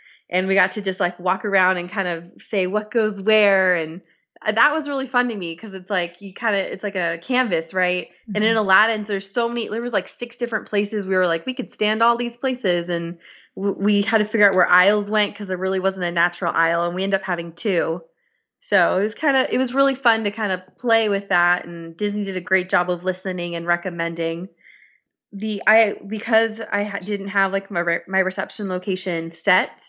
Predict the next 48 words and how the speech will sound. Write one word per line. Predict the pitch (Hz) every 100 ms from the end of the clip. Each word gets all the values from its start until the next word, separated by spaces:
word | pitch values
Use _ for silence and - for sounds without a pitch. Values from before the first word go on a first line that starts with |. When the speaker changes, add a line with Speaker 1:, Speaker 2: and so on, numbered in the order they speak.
| -
Speaker 1:
they | 208
were | 202
really | 202 208
good | 202
at |
working | 185 190 208
with | 196 196
me | 190
about | 180 165 - _ -
looking | 196 202 214 196
into | 196 196 190 180 180
French | 185 185 - -
Market | 196 180 180 185 175 170 - _ _ -
and | 170 190
other | 185 185
pre-reception | - 208 180 185 156 - 185
locations | 170 170 180 175 180 165 170
and | 170 180
ride | 170 170 180
options. | 160 - - 156 156 165 - _ - _
So | - 214
when | 202
I | 190 180
went | 175 202 202
into | 208 202
the | 196
park | 185 196 185 -
for | - 190 180
that | 175 165
Aladdin's | 165 165 165 170 170
Oasis | 175 165 165 170 165 160
kinda | - 180 170
walkthrough, | 170 233 - 247 254 277 294 - - -
they | 208
brought | 190 196 185
the | 214
events | 196 180 190 -
team | - 190 180
and | 175
they're | 170
like, | 165 165
"Okay, | 196 202 208 160 180 196
here's | - 233 247
other | 233 220
places | 208 202 202 190
we | 185
can | 180 190
do." | 175 175 110 -